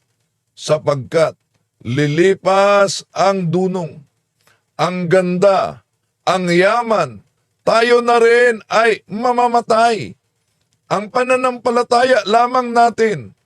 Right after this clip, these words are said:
ang makapaghahatid sa atin sa wastong pamumuhay at magandang kamatayan. Pagpalain nawa tayo palagi ng Panginoon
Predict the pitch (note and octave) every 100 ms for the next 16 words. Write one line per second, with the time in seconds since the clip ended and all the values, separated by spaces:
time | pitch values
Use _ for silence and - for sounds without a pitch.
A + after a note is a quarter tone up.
0 | _ _ _ - D3+ F3 F#3 G3 F#3 -
1 | C3+ E3 F#3 F#3 F3 F3+ F3 A#2 - E3+
2 | C#3 E3+ E3+ F#3+ F3 - - E3+ F3 F3
3 | D#3 B2+ - _ _ - F3+ E3 D3+ D3
4 | - F#3 F3 C#3+ E3 D#3+ D#3 D#3 C3 C#3+
5 | B2+ G2+ A2+ _ _ _ _ _ _ -
6 | G#3 A3+ G3 - _ _ _ _ C3 D#3
7 | F#3 E3+ D#3+ D3 C#3+ D3+ C#3+ B2 _ _
8 | _ C3 B2+ A2+ A2 A2+ G#2+ C3 - _
9 | _ _ _ _ _ _ F3+ E3+ A#2+ D#3+
10 | D#3 E3+ E3+ E3+ F3+ F#3 E3+ A#2+ - C3
11 | D3 C#3+ C#3+ - C3+ C#3 C#3+ B2+ - _
12 | _ _ - A#2 A2+ D#3+ D#3+ D#3 D3 C3
13 | _ _ _ _ _ _ _ C#3+ G#3+ D4+
14 | - C#4+ C#4+ C#4 C4+ B3+ A3 B2